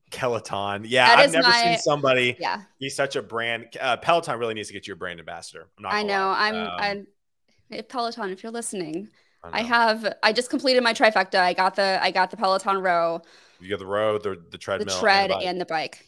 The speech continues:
Speaker 2: Yeah. It's,
Speaker 1: Kel-,
Speaker 2: it's
Speaker 1: Kelly just
Speaker 2: Peloton is the
Speaker 1: counts.
Speaker 2: bike, Peloton tread, and Peloton row.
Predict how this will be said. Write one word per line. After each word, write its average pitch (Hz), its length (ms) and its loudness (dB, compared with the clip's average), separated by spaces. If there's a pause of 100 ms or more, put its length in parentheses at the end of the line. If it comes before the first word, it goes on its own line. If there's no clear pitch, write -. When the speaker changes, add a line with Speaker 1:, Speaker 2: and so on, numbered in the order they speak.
Speaker 2:
Yeah. 160 340 -4
It's, 220 60 -4
Speaker 1:
Kel-, 202 80 -2 (120)
Speaker 2:
it's 139 160 0
Speaker 1:
Kelly 254 260 4
just 262 100 -2
Speaker 2:
Peloton 262 180 0
is 254 60 -2
the - 60 -6
Speaker 1:
counts. 233 120 -2
Speaker 2:
bike, 196 380 0
Peloton 214 500 -2
tread, 180 320 -2
and 175 100 -6
Peloton 156 440 -8
row. - 240 -8